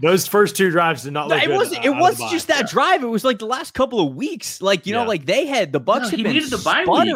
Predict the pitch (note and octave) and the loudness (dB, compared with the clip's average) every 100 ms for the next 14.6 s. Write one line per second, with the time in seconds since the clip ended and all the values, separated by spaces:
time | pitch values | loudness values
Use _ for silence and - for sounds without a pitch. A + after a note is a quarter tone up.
0 | D3+ G#2+ F3+ F#3 A3 D4 G3 A3+ D#4+ C#4+ | -4 -6 -8 -8 -6 -4 -2 -2 -4 -2
1 | G#2 D3 G#3+ - - D#3+ D3+ C3 C#3+ A3 | -2 -2 -4 -6 -6 -2 0 -2 -4 -6
2 | G3+ E3 C4 E4+ - A#2+ A2 G2 A2 D3 | -4 0 0 -2 -4 0 0 0 -2 -4
3 | F#3 D#3+ F#3+ E3+ E3+ C3+ C#3+ C#4 A3+ D#2+ | -4 -4 -4 -2 -2 -2 -4 -6 -10 -14
4 | E2+ D#2 F2+ - A#2+ A2+ A2+ D#3+ C4 G#2+ | -14 -12 -12 -8 -8 -6 -4 -4 -8 -8
5 | F#2+ F2 D#2 C#2 - D2+ D2 C#2 C#2 - | -6 -6 -8 -14 -8 -8 -8 -12 -16 -20
6 | C#2 - C4+ - - - A3 A3 - _ | -16 -16 -16 -20 -20 -14 -12 -12 -14 _
7 | _ - C#3 C#3+ C#3 B2+ B2 B2 A#2+ B2 | _ -8 -4 0 2 0 0 -4 -4 -6
8 | A2 - G#2 D3+ B2+ C3 _ A#2 F3 B2 | -6 -6 -6 -4 -6 -10 _ -2 -2 0
9 | D#3 C3 B2 F#2 - B2+ G#3+ E3+ D#3 G#2 | -2 -2 -4 -4 -2 -4 -4 -6 -6 -8
10 | - C#3 C3 A#2+ A#2 G#2+ G#2 G2+ G2 _ | -6 -2 -2 -2 -2 0 0 -2 -6 _
11 | _ _ _ _ G#2 G2+ A2+ - A2 C#3+ | _ _ _ _ -4 -2 -2 -6 -6 -4
12 | C#3+ E3+ E3 - - _ _ _ A#2+ A2+ | 0 0 0 -12 -18 _ _ _ -12 -12
13 | G2+ D3 D#3 D#3 D#3 D3+ D#3+ C3 - - | -8 -6 -6 -6 -2 0 0 -2 -6 -6
14 | D3 C#3 C3 B2+ A#2 | -2 -2 0 0 0